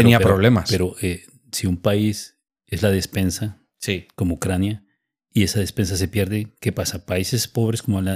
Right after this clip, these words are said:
Speaker 2: en el África pasan hambre.
Speaker 1: Hombre, claro.
Speaker 2: O se mueren de hambre.
Speaker 1: Sí, sí, sí. Bueno, eso genera también desplazamiento de población, y cuando desplazamos población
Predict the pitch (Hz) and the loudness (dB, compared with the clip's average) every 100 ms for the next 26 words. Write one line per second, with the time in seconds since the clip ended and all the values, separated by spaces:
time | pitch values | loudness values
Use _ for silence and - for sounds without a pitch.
0 | - 101 95 123 120 117 101 - 104 110 | -2 -2 0 -2 -4 -4 -4 -2 0 0
1 | 113 90 92 104 98 92 110 - 117 - | -2 -2 0 0 0 0 0 0 -2 0
2 | 95 101 101 110 101 78 113 92 95 104 | 0 2 2 2 0 0 0 0 -2 -2
3 | 98 - 117 127 98 - - 127 - 127 | -6 -6 2 4 2 -4 -4 0 4 4
4 | 113 117 110 110 107 107 117 123 123 - | 4 2 2 2 4 4 4 2 0 0
5 | 113 101 107 104 110 104 104 101 95 127 | 0 2 2 4 2 2 2 2 4 4
6 | 123 - 127 - 117 113 107 101 95 98 | 2 0 -4 0 0 2 2 0 0 -2
7 | 101 104 - 107 101 110 107 | 0 -2 2 2 2 4 2